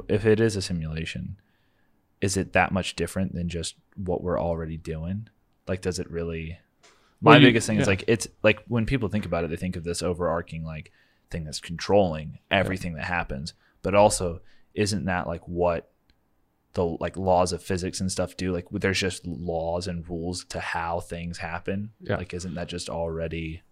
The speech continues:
Speaker 2: Yeah.
Speaker 1: what's naturally occurring?
Speaker 2: That is already what's naturally occurring. And this is kind of where, uh, you know, Dylan will be able to,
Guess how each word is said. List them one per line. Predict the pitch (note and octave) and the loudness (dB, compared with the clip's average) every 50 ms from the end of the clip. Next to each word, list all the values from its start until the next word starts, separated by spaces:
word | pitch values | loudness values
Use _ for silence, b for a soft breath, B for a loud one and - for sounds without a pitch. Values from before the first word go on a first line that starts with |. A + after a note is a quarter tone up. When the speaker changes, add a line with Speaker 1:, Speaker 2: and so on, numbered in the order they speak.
| _ _ | _ _
Speaker 2:
Yeah. | - C3 B2+ G#2+ | 4 6 6 6
Speaker 1:
what's | F#2 F#2 | 6 2
naturally | F#2 E2+ D#2+ E2 - - - F2+ E2+ E2+ E2+ | -2 -4 -6 -8 -6 -6 -4 -2 -2 -2 -2
occurring? | E2 E2 - - F2+ F2 F2+ F2+ F2+ F#2 F#2+ F#2+ | -4 -4 -6 -6 -4 -4 -2 -4 -4 -4 -6 4
Speaker 2:
That | C3 D#3 D#3+ D#3 C#3 | 8 10 12 12 12
is | C#3+ C#3 C#3 C#3 B2+ G#2+ G#2 - - _ | 10 10 10 8 6 4 0 -4 -8 _
already | - - A#2+ A#2 G#2+ G#2 G#2 G2 G2+ G#2 | 2 4 6 6 6 6 6 4 4 2
what's | G2 G2 G2 F#2+ - | 2 2 0 0 0
naturally | G#2+ G2 G2+ G2 - - G2 F#2+ F#2+ F#2+ - - - _ - | 2 2 2 2 2 2 4 4 4 4 2 -2 -10 _ -6
occurring. | G#2 G2 - - G2 F#2+ F#2+ G2 G2 G2 F#2+ | -6 -2 0 0 0 0 0 0 -2 -4 -2
And | - A#2 A#2+ A#2+ | 0 0 6 10
this | B2 D3 C#3+ - D#3+ | 12 12 12 12 10
is | D3 C3+ C3 B2+ - - - - | 10 10 8 6 2 -2 -2 2
kind | - B2+ A2+ A2+ G#2+ | 4 4 6 4 4
of | G#2+ G2 A2 | 2 2 4
where, | A#2 A2+ A2 G#2+ G#2+ G#2+ G#2 G2+ G2+ G2+ G2 - - - | 6 8 8 8 8 8 8 8 6 6 4 2 0 0
uh, | A#2 G#2+ G2+ G2+ G2+ G2 F#2+ F2 F#2+ E2 - - - _ _ _ _ _ _ _ _ _ _ _ _ _ _ _ _ _ _ | 0 2 4 4 4 4 2 2 0 -2 -4 -8 -16 _ _ _ _ _ _ _ _ _ _ _ _ _ _ _ _ _ _
you | - A#2 A2 | 0 2 4
know, | G2 F#2+ | 4 2
Dylan | F#2 F2+ B2 A#2 A2 A2 A2 G#2+ G#2+ G2+ | 4 6 6 6 8 6 6 4 4 4
will | G#2+ G#2 G2+ F#2+ | 6 6 6 6
be | G2 G#2 G2+ G2 | 4 2 2 4
able | F#2+ G2 G2 F#2+ G2+ G2+ G2 G2 - - | 4 2 2 4 2 2 0 0 -2 0
to, | G#2+ G2+ G2+ G2+ G2 G2 F#2+ F#2+ F#2+ F#2 - | 0 2 4 4 4 4 4 4 2 0 -2